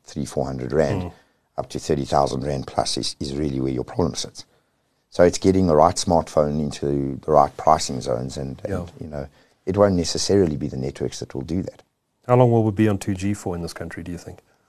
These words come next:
Speaker 1: Look, I mean, <clears throat> that's one of the "do you think."
Speaker 2: <laughs>
Speaker 1: Um, I, I, I, I think we're gonna be on it a little bit longer than we, <clears throat> we would like to be. Um,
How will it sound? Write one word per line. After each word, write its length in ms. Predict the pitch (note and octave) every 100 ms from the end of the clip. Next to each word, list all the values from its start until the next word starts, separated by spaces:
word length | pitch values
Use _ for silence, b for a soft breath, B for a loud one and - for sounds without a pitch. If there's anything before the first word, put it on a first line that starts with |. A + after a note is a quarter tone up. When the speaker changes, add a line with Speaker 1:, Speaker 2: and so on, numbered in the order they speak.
| _ _ _ _ _ _ _ _ _ -
Speaker 1:
Look, 240 | A2 A2
I 60 | D2+
mean, 360 | D#2 D2+ D2 - _ _ _
<clears throat> 280 | _ _
that's 560 | - - - - D#2 -
one 160 | D2 D2
of 100 | C2+
the 160 | C#2
"do 140 | C2 D2
you 160 | C2+
think." 360 | C2 - - -
Speaker 2:
<laughs> 60 | b b b - -
Speaker 1:
Um, 280 | E2 E2 -
I, 100 | A2
I, 400 | - G2 G#2+ A2 - F#2+ G#2+
I, 60 | - G#2
I 40 |
think 240 | B2 - -
we're 60 |
gonna 180 | - A#2+
be 120 | A2+
on 140 | G#2+ G#2
it 80 | F#2+
a 40 |
little 200 | F#2+ G#2
bit 140 | G2
longer 260 | F#2 F2 F2
than 120 | D#2+
we, 360 | E2 D2+ D2+ D2 _
<clears throat> 20 | - A2
we 140 | F2+ E2+
would 160 | D2+
like 260 | C#2+ C#2 -
to 100 | F#2+
be. 220 | G2+ D#3 _ _ _ b b b b _
Um, 540 | D2+ D2 D2 D2 D2